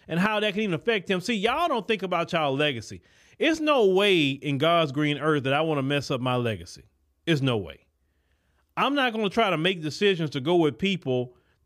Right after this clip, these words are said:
and know that in the end, they never gonna have my back. The Democrats are never gonna have a black man or woman's back.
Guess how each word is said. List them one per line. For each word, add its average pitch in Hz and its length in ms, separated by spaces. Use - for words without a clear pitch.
and 143 240
know 190 180
that 160 180
in 175 120
the 175 280
end, 180 120
they 160 80
never 165 200
gonna 151 180
have 147 120
my 135 140
back. 131 360
The 156 140
Democrats 196 720
are 143 80
never 185 340
gonna 185 280
have 180 280
a 131 120
black 147 340
man 139 240
or 127 80
woman's 123 320
back. 82 420